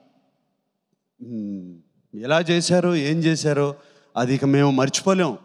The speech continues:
ఈ అక్కినేని ఫ్యామిలీ ఆ బంధం, ఆయన చేసింది, ఆ స్ట్రెంగ్త్ మా అందరిలో మాకు ఇచ్చారు. ఇక చెప్పాలంటే ఎన్నో ఎన్నో థాట్స్ వస్తున్నాయి, చెప్తానే ఉంటాను, ఎమోషనల్ అయిపోతాను. But ఒక్కటి మాత్రం చెప్పాలి,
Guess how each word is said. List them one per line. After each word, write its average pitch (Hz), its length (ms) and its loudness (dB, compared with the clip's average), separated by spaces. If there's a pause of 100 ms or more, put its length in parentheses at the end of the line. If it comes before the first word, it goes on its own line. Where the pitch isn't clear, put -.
(100)
ఈ 123 80 0
అక్కినేని 135 380 0
ఫ్యామిలీ 113 380 -2 (600)
ఆ 117 80 -2
బంధం, 127 380 -2 (400)
ఆయన 123 140 2
చేసింది, 135 440 2
ఆ 127 120 2
స్ట్రెంగ్త్ 190 560 0 (520)
మా 143 120 -2
అందరిలో 160 280 0
మాకు 139 220 0
ఇచ్చారు. 120 360 -4 (1400)
ఇక 110 280 -14
చెప్పాలంటే 196 480 0
ఎన్నో 185 240 0
ఎన్నో 196 200 0
థాట్స్ 175 380 -2
వస్తున్నాయి, 165 480 -2 (480)
చెప్తానే 165 320 4
ఉంటాను, 147 320 2
ఎమోషనల్ 143 440 -2
అయిపోతాను. 123 520 -4 (600)
But 127 120 -6
ఒక్కటి 139 280 0
మాత్రం 185 300 2
చెప్పాలి, 139 500 -2